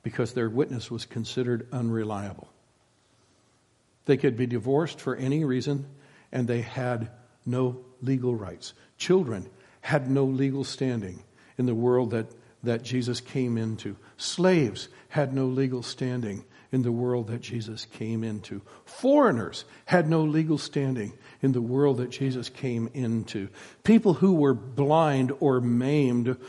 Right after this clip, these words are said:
or somehow had some, what people considered a defect, had no legal standing and, and most often could not even get a job.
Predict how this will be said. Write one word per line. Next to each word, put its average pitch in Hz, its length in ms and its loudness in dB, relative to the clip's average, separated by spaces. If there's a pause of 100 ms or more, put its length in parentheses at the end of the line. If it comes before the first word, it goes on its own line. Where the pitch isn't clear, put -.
(180)
or 123 280 2 (140)
somehow 151 680 2
had 135 360 0
some, 139 520 2 (260)
what 139 240 2
people 160 280 0
considered 139 680 -2
a 139 100 -4
defect, 131 800 -6 (440)
had 139 280 0
no 147 600 2 (160)
legal 135 440 4
standing 123 600 -2 (320)
and, 131 540 0
and 123 180 2
most 139 360 2
often 123 280 0
could 135 220 -4
not 131 240 -4
even 131 260 -2
get 123 140 0
a 131 80 2
job. 107 460 -4